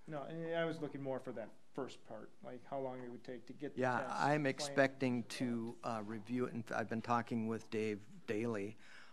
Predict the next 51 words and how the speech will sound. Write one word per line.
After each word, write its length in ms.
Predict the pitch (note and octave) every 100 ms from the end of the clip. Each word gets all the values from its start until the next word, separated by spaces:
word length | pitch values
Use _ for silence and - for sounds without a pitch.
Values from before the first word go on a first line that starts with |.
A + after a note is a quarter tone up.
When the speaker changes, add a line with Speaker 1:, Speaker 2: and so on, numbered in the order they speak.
| -
Speaker 2:
I 100 | A#2+
expect 400 | G#2 - A#2+ A#2
to 80 | A2+
have 260 | A2 G#2+ G#2
a 40 |
draft 500 | A2 G2 A2+ A#2 -
that 140 | G#2+
he 180 | - G#2+
and 100 | G#2+
I 160 | G#2 A#2+
can 220 | A#2+ G#2+
look 180 | G#2+ -
over 380 | A2 G#2+ G#2+ G#2
in 100 | G2+
the 60 |
next 260 | G#2 G#2 -
few 180 | A2 A2
days. 520 | A2 A#2 A#2+ A2+ - - - - - -
We'll 100 | G#2+
bring 280 | - A2 G2+
staff 480 | - A#2 A#2+ -
in 100 | A#2 A2
to 60 |
go 160 | G#2+ A2
through 400 | - B2+ A#2 A2
it 100 | -
with 180 | A2 -
them, 520 | G#2+ A2 B2 B2+ B2+ - - -
uh, 40 | G2+
hopefully 500 | - A#2+ - B2 A2
next 380 | A2+ G#2 -
week. 360 | A2 A#2+ B2+ - - - - - -
And 480 | B2 A2 G#2+ G2+ G#2 - - -
once 320 | G#2 G#2+ -
everybody's 560 | G#2+ E2+ A#2 G#2+ A2
on 180 | G#2+ G#2+
board, 460 | G2+ A2 C3+ C3 A#2
the 260 | G#2 F#2+ F#2+
idea 260 | G2 G#2
would 140 | A2 G#2
be 100 | G#2+
to 100 | A2
submit 360 | - G2+ A2+
it 140 | B2+ -
for 140 | A#2+
review 320 | A2 G#2 A2 A2
by 140 | A2+
the 100 | G#2
D 180 | G#2+ A2+
N 140 | G#2+
R. 340 | A2+ C3+ A2